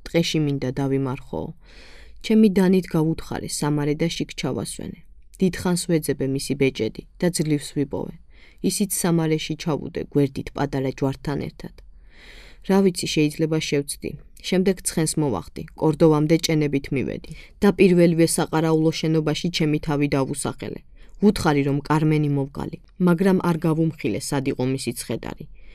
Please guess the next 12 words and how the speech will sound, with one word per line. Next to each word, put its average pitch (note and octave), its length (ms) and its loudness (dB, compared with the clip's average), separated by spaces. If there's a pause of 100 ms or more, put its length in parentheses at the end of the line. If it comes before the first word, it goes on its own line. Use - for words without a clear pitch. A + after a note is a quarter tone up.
(140)
განდეგილი F3+ 600 4
წმინდა D3+ 480 0
ადამიანი C#3+ 600 -2
იყო, - 240 -12
მან E3 260 2
ილოცა F3+ 460 2
მისთვის, - 480 -10
მან F3 240 2
პანაშვიდი F3 600 0
გადაუხადა, D3+ 680 -6 (200)
საცოდავი D3 680 -2
ქალი. - 360 -10